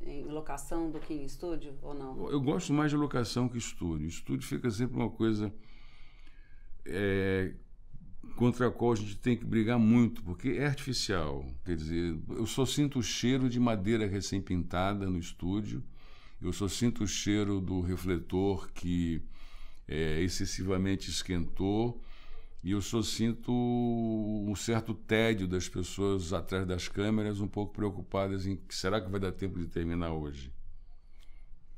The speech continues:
Speaker 1: E você lembra qual foi a cena, eh, qual cena que você mais, eh, gostou de fazer na hora de filmar?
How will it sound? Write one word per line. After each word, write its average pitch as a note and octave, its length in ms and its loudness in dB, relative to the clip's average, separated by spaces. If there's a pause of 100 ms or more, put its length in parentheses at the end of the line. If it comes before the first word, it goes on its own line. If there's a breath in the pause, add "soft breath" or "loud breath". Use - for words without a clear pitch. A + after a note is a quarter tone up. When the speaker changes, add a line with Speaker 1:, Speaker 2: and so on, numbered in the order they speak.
(420 soft breath)
Speaker 1:
E G3 500 -2
você G#3+ 180 -2
lembra B3+ 240 -2
qual A#3 160 0
foi A#3 200 -2
a A3 60 -2
cena, G#3 560 -2
eh, D#3+ 580 -2 (140)
qual A#3+ 140 -4
cena C#4+ 200 -2
que B3 120 -6
você G#3+ 260 0
mais, A3 480 -2 (480 soft breath)
eh, E3+ 560 -2
gostou F#3+ 400 0
de G3+ 140 -4
fazer D#3 560 -2 (340)
na E3+ 140 0
hora F3+ 160 2
de F3+ 140 -8
filmar? F3 440 -6